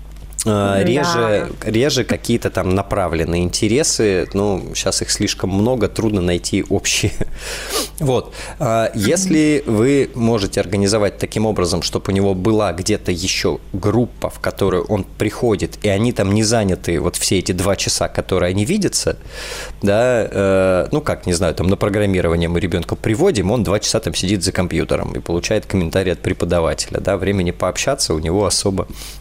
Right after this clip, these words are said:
Speaker 1: ни с кем нет. А, хороший вариант это, ну, самое очевидное, это лагеря.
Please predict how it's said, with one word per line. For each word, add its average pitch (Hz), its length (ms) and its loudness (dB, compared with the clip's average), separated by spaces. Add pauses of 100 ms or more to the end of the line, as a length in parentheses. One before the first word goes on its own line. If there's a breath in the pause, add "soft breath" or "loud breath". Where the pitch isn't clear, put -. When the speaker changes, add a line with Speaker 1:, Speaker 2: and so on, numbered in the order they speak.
Speaker 1:
ни 95 120 2
с - 80 -2
кем 101 200 0
нет. 85 260 -4 (580 loud breath)
А, 113 460 0
хороший 143 460 0
вариант 135 400 2
это, 123 460 2 (220)
ну, 120 340 2 (140)
самое 107 340 2
очевидное, 95 580 2
это 101 440 0
лагеря. 123 480 2